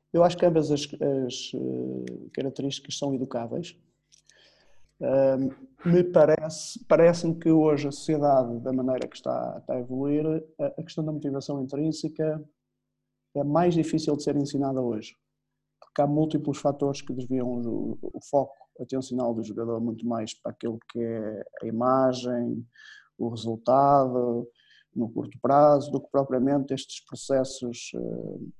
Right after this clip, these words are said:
intrínsecos de desenvolvimento individual a, a médio e longo prazo. Portanto, a nossa sociedade está muito virada para o imediatismo, mais do que para aquilo que na cultura mais oriental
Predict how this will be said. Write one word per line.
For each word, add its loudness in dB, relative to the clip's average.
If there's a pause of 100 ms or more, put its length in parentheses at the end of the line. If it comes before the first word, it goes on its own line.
(300)
intrínsecos 0
de -12
desenvolvimento -2
individual 0
a, -10
a -8
médio -2
e 0
longo -4
prazo. -14 (600)
Portanto, -6
a -4
nossa -2
sociedade 2
está 0
muito -4
virada 0
para -4
o -2
imediatismo, 0 (720)
mais 0
do -4
que -4
para 0 (880)
aquilo -6
que -8
na -2
cultura -4 (160)
mais 2
oriental 2